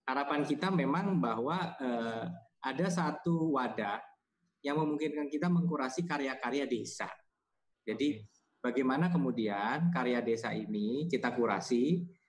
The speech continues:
Speaker 1: lalu kemudian disuntik lagi dengan tambahan skills, bahkan mungkin modal untuk karya itu bisa naik lagi ke ranah yang lebih luas, begitu. Jadi, eh, kurasi ini menjadi sangat penting. Tetapi di sisi lain, membangun komunitas itu juga penting.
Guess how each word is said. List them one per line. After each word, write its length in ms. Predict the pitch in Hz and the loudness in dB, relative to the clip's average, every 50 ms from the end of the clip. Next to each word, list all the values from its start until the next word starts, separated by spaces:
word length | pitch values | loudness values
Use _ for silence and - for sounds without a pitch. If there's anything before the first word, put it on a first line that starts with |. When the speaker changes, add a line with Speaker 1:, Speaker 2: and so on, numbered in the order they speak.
| _ _ | _ _
Speaker 1:
lalu 320 | - 120 123 139 180 180 | -2 0 2 2 2 4
kemudian 800 | 185 170 151 147 135 123 120 123 147 165 185 185 180 170 170 - | 4 4 4 2 2 4 4 4 4 4 2 2 2 0 0 -2
disuntik 480 | 131 139 - - 156 147 151 165 170 170 | -2 -2 0 0 0 0 2 0 0 0
lagi 240 | 147 139 139 160 180 | 0 0 2 2 2
dengan 240 | 170 170 156 151 | 4 4 2 2
tambahan 480 | 147 147 143 131 123 120 120 120 127 127 | 0 0 0 0 0 0 -2 -2 -2 -4
skills, 720 | 123 - - - - 165 165 165 165 170 175 175 175 175 - 123 | -6 -8 -6 -2 0 2 2 4 4 4 4 2 2 0 -2 -2
bahkan 240 | 127 127 - 185 208 | -2 0 0 0 0
mungkin 320 | 220 202 180 185 185 170 | 0 2 2 2 4 4
modal 400 | 160 180 185 175 127 117 131 175 175 - - - _ _ _ _ | 4 2 2 2 0 0 0 -2 -2 -4 -6 -12 _ _ _ _
untuk 240 | - 139 - 190 - | -8 -6 -6 -4 -4
karya 320 | 156 147 139 139 131 123 | -2 -2 0 2 2 2
itu 80 | 123 - | 2 2
bisa 240 | 170 139 135 - 139 | 2 0 0 0 -2
naik 320 | 127 127 131 131 127 127 | -2 0 -2 -2 -2 -2
lagi 560 | 127 135 143 139 139 127 117 123 139 160 - | -2 -2 -2 0 0 0 0 0 0 -2 -4
ke 400 | - 123 117 117 113 110 113 - - - | -4 -2 0 0 0 -2 -4 -6 -8 -6
ranah 320 | - 123 120 127 143 143 | -4 -4 -2 -2 -2 -2
yang 80 | 127 117 | -2 -2
lebih 240 | 113 110 113 110 127 | -4 -2 -2 0 2
luas, 400 | 131 113 98 98 - - - - - | 2 2 0 -2 -4 -10 -16 -16 -12
begitu. 320 | 110 104 107 - - 101 98 | -8 -8 -6 -4 -4 -4 0
Jadi, 400 | 101 110 117 160 175 175 175 175 - - - _ _ _ - | 0 0 2 4 4 4 2 0 -2 -6 -12 _ _ _ -4
eh, 160 | 135 139 139 - | -4 -2 -2 0
kurasi 460 | - 160 156 165 175 175 175 180 175 175 | 0 0 2 2 4 4 6 6 6 6
ini 100 | 202 220 | 6 6
menjadi 320 | 214 190 165 147 - - | 4 4 4 4 4 2
sangat 320 | 139 147 139 131 131 - | 0 0 -2 -4 -4 -6
penting. 400 | - 113 117 - 104 98 98 104 131 170 175 - _ _ - - _ _ - - | -8 -10 -8 -6 -6 -6 -6 -8 -10 -12 -12 -12 _ _ -20 -20 _ _ -6 -2
Tetapi 640 | 170 175 180 175 175 175 247 262 254 226 180 - | 0 0 2 2 4 4 4 4 4 4 4 4
di 80 | 165 170 | 4 4
sisi 240 | 170 180 170 - 180 | 4 2 2 2 2
lain, 480 | 165 139 113 107 110 131 165 180 185 180 165 | 2 2 2 0 0 0 0 0 0 0 2
membangun 340 | 170 170 160 156 160 170 | 2 2 4 4 4 4
komunitas 480 | 175 170 175 170 175 175 175 175 175 175 | 4 4 4 4 4 4 4 4 2 2
itu 160 | 190 196 220 | 0 -2 -2
juga 240 | 208 185 151 131 - | -2 -2 -2 -2 -2
penting. 400 | - 170 175 175 160 120 - - | 0 0 0 2 0 -2 -4 -6